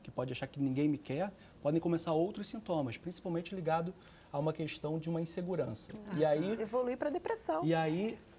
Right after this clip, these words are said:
Speaker 1: ter que, muitas das vezes, partir pro lado oposto. Quando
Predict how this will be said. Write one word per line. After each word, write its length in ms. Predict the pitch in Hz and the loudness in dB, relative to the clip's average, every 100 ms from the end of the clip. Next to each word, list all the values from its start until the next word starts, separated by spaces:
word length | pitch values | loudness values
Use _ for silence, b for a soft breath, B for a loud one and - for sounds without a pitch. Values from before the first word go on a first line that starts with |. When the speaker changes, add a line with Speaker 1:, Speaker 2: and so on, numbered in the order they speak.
| - - | -20 0
Speaker 1:
ter 200 | 170 226 | 2 2
que, 260 | - 208 214 - - | 0 -2 -2 -6 0
muitas 240 | 160 190 | 2 4
das 120 | 180 160 | 2 4
vezes, 180 | 170 180 | 2 2
partir 320 | 185 165 - | 0 0 -2
pro 160 | 196 185 | 0 4
lado 420 | 185 185 202 214 - | 4 2 -4 -6 -4
oposto. 640 | 170 143 151 117 - - - - - | -2 4 4 2 -2 -10 -16 -20 -2
Quando 360 | - 170 170 | 2 4 2